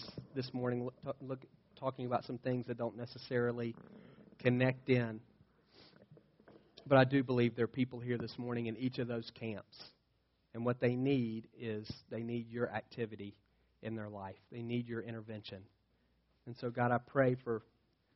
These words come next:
those who in the pregnancy camp. God, we pray for conception. I pray particularly for those who have been unable to conceive.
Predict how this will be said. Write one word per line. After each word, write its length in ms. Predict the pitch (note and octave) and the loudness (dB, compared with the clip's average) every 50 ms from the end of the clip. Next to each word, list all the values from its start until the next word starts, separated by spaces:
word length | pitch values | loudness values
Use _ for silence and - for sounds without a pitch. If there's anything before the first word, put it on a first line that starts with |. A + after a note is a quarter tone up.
| _ - _ _ - | _ -20 _ _ -2
those 220 | B2+ B2 B2+ B2 - | -2 0 0 -2 -2
who 240 | C3+ B2+ A#2+ A#2+ - _ _ _ - - | -4 -4 -4 -6 -10 _ _ _ -16 -12
in 100 | A#2+ A2+ | -12 -12
the 80 | A2 | -12
pregnancy 680 | - - - C#3+ C3+ C3+ B2+ - - - - G#2+ G#2 - _ _ - | -8 -2 0 0 0 0 -4 -8 -10 -10 -10 -10 -10 -12 _ _ -14
camp. 240 | - A2+ G#2+ G2+ - _ _ _ _ _ _ _ _ _ _ _ _ _ _ _ _ _ _ _ - | -12 -12 -12 -12 -16 _ _ _ _ _ _ _ _ _ _ _ _ _ _ _ _ _ _ _ -8
God, 180 | A#2+ A2+ A2 A2+ | -4 -4 -4 -4
we 80 | A#2+ | -6
pray 220 | - - C3 B2 B2 B2+ | -6 -2 0 0 0 0
for 80 | - A#2+ | -6 -14
conception. 640 | _ - A#2+ - - - B2+ - - - - A2+ G#2+ | _ -10 -8 -6 -2 -2 -2 -2 -4 -6 -10 -10 -10
I 60 | A2 | -10
pray 180 | - - B2 B2 | -8 -8 -8 -8
particularly 580 | - A#2+ - - - B2 - - A#2+ A#2 A2+ _ | -8 -10 -12 -8 -10 -10 -8 -8 -10 -10 -10 _
for 80 | - A2+ | -12 -12
those 280 | A2 A2+ A2 A2 A2 - - | -10 -10 -10 -12 -12 -14 -14
who 180 | B2 A2+ A2 G#2+ _ _ _ _ _ _ _ _ _ - | -12 -12 -12 -12 _ _ _ _ _ _ _ _ _ -12
have 120 | A#2 A#2 | -10 -6
been 140 | B2 A#2+ A#2+ F#2 A#2+ | -6 -6 -6 -4 -4
unable 340 | B2 B2 A#2+ A#2 A#2 A2+ - | -2 -2 -2 -2 -4 -6 -12
to 140 | - A#2+ - | -12 -14 -14
conceive. 540 | - A2+ A2 - - B2 A2 G#2 G2 F#2+ | -12 -12 -12 -12 -10 -8 -8 -8 -8 -12